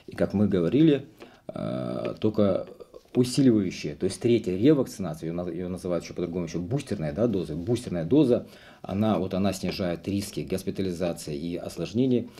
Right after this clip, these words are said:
пять и более раз. Ну и от врачей, конечно, от себя лично хотелось бы порекомендовать пациентам прислушаться к эт-, к этому совету, серьезно отнестись,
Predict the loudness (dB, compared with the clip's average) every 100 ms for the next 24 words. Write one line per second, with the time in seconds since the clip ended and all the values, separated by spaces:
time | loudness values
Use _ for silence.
0 | -20 -20 -16 -12 -6 2 4 4 0 -2
1 | -2 -2 -4 -6 -8 -16 -20 -20 _ _
2 | -20 -20 _ _ 0 4 4 4 4 4
3 | 2 0 -4 -4 -4 -4 -4 4 6 6
4 | 2 -4 -6 -8 -6 -4 -6 -8 -6 -2
5 | 0 0 0 -4 -6 -10 -8 -8 -6 -6
6 | -6 -6 -6 -6 -2 -2 -2 -4 -6 -6
7 | -4 -6 -2 -2 -2 -2 -2 -2 -4 -2
8 | 0 0 0 2 2 2 -2 -4 -14 -20
9 | _ _ _ _ _ -12 -6 -2 0 0
10 | -4 -4 -4 -4 2 2 2